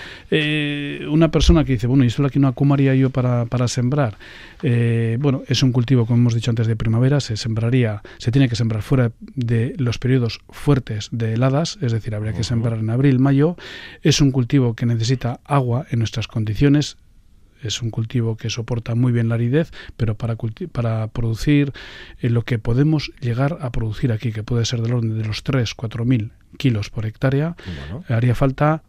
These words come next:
Speaker 1: un terreno bueno, un terreno fértil,
Speaker 2: Ujú.
Speaker 1: y luego haría falta también un, eh, un riego. Un riego,
Speaker 2: Vale.
Speaker 1: eh, podríamos decir, no equivalente, no tanto como la remolacha, pero,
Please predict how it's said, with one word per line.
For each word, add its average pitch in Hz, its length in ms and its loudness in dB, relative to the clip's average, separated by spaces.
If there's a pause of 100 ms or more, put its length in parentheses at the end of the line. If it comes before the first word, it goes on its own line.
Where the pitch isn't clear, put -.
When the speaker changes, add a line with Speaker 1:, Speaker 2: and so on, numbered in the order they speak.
(160)
Speaker 1:
un 107 100 -8
terreno 104 280 -4
bueno, 135 240 4
un 143 40 -4
terreno 110 320 -2
fértil, 151 420 0
Speaker 2:
Ujú. 107 280 -6 (100)
Speaker 1:
y 127 80 4
luego 135 340 4
haría 123 240 4
falta 127 300 0
también 135 440 4 (460)
un, 110 920 -2 (540)
eh, 120 240 0
un 131 160 8
riego. 107 420 -4 (120)
Un 117 140 -2
riego, 143 420 4 (120)
Speaker 2:
Vale. - 20 -6 (400)
Speaker 1:
eh, 143 380 -6
podríamos 135 440 4
decir, 143 440 2 (400)
no 139 240 8
equivalente, 127 520 2
no 143 120 4
tanto 123 240 -2
como 123 180 0
la 120 100 0
remolacha, 139 600 0
pero, 113 640 -4